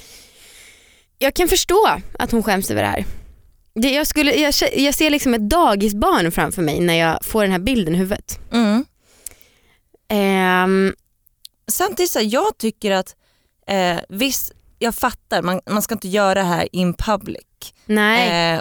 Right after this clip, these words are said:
Speaker 2: om man liksom
Speaker 1: Men man ska fan inte onanera med fingrarna in public heller.
Speaker 2: Nej, precis.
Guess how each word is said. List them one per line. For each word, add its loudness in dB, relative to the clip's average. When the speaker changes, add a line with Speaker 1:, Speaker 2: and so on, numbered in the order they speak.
Speaker 2:
om 2
man 0
liksom -4
Speaker 1:
Men 0
man 2
ska -4
fan 0
inte 0
onanera 2
med 0
fingrarna 2
in 0
public -2
heller. -4
Speaker 2:
Nej, 0
precis. -6